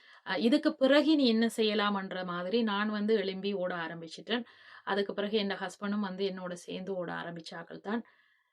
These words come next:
இன்றைக்கு வரையும் நாங்க ரெண்டு பேரும் எங்களோட ரெண்டு குழந்தைகளுக்காகவும் ஓடிக்கொண்டே இருக்கிறோம்.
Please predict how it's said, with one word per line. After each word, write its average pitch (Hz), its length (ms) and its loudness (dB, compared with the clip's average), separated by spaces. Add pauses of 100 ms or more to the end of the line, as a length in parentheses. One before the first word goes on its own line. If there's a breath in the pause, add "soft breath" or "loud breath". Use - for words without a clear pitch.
(140 soft breath)
இன்றைக்கு 226 480 4
வரையும் 202 520 0
நாங்க 175 260 -6
ரெண்டு 190 340 0
பேரும் 220 280 4
எங்களோட 185 300 -2
ரெண்டு 202 400 0
குழந்தைகளுக்காகவும் 180 920 -6
ஓடிக்கொண்டே 175 840 0
இருக்கிறோம். 196 440 -4